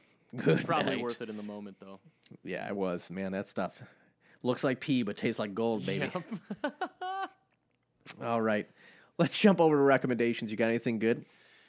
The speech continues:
Speaker 2: Yeah, I'm, I'm sure I've recommended this before, but I'm gonna do it again. Uh, everyone, absolutely needs to watch Andor. The last episode of Andor is, like, one of the most amazing episodes of television I've ever seen.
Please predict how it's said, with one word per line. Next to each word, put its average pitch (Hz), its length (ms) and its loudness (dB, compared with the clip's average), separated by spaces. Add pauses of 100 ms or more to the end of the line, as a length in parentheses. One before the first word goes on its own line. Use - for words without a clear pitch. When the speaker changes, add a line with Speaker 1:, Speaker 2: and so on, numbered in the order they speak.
(300)
Speaker 2:
Yeah, 262 300 -2
I'm, 196 280 -4
I'm 208 340 -6
sure 247 460 -4
I've 143 180 -2
recommended 123 540 -6
this 120 140 -12
before, 202 420 -6
but 214 120 -4
I'm 214 60 -4
gonna 226 180 -2
do 247 200 -6
it 240 60 -6
again. 247 580 -4
Uh, 156 380 -4 (100)
everyone, 117 800 -6 (300)
absolutely 135 1400 -6
needs 113 300 -10
to 120 80 -12
watch 107 380 -10
Andor. 113 640 -14
The 131 100 -10
last 170 420 -6
episode 160 360 -8
of 135 80 -6
Andor 123 640 -6
is, 117 320 -14
like, 117 300 -10
one 147 340 -8
of 131 60 -6
the 123 60 -6
most 120 380 -8
amazing 113 760 -12
episodes 107 480 -14
of 107 60 -20
television 110 520 -12
I've 101 140 -14
ever 101 180 -18
seen. 185 560 -8